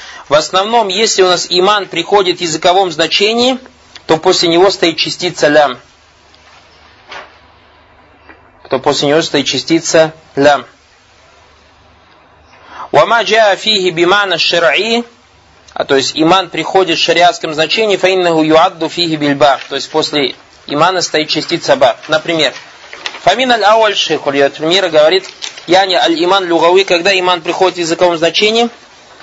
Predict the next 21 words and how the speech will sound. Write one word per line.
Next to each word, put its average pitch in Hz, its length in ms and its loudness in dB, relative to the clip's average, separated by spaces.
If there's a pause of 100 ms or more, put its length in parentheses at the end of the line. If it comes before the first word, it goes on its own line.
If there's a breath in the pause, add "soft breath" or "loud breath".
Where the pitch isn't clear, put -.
(160)
как - 160 -2
мы 147 80 0
сказали, 170 500 2 (720)
и - 120 -14
как 147 200 -4
сказал 160 280 2
шейх, 208 300 0 (240)
когда 151 220 0
приходит 180 400 0
частица 160 460 -2
лям, 147 280 2
например, 131 320 -4
в - 40 -8
словах 151 240 2
Всевышнего 147 360 -2
Аллаха, 175 240 0
«Ва 156 140 6
ма 175 320 0
анта 208 240 -2
би 156 240 -6
му'минин 180 880 2